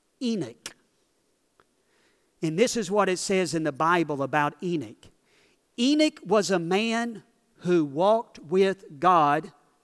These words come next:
and he was no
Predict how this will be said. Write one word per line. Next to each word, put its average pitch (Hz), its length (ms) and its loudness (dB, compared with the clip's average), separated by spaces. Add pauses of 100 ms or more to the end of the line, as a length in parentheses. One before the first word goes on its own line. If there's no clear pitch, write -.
(460)
and 208 400 0
he 196 480 -2
was 175 680 -2 (500)
no 165 600 -2